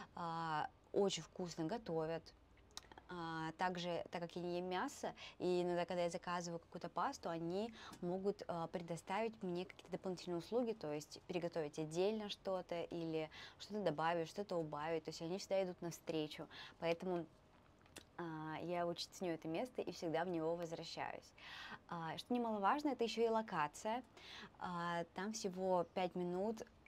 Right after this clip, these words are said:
от прекраснейшего пляжа, поэтому, когда у меня есть, <laughs> когда я там,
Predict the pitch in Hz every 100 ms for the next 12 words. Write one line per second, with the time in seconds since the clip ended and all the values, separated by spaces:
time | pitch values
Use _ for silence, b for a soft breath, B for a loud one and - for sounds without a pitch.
0 | - 175 170 170 175 180 165 165 160 165
1 | 160 160 170 208 190 170 175 170 170 170
2 | 170 160 160 156 - 165 165 160 156 165
3 | - - - 220 214 190 196 190 180 170
4 | 165 170 254